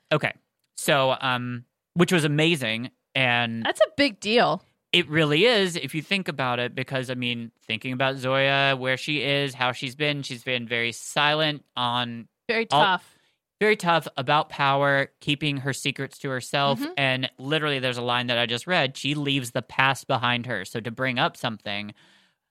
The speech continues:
Speaker 1: I think it's beautiful, by the way, that she wants that place because of that.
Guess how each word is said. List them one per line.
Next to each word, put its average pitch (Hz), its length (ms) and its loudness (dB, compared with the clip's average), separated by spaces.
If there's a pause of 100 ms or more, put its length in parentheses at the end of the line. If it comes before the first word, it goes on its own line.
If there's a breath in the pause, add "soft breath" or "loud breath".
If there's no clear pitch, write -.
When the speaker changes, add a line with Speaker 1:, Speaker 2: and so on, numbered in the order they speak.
(160)
Speaker 1:
I 135 80 4
think 143 320 0
it's 127 140 -6 (160)
beautiful, 147 840 -2 (360)
by 113 140 -2
the 107 100 -6
way, 101 380 -4 (320)
that 120 480 0 (180)
she - 320 -4
wants 127 380 0
that 113 200 -2
place 147 320 -4
because 143 320 -8
of 107 120 -10
that. 78 220 -14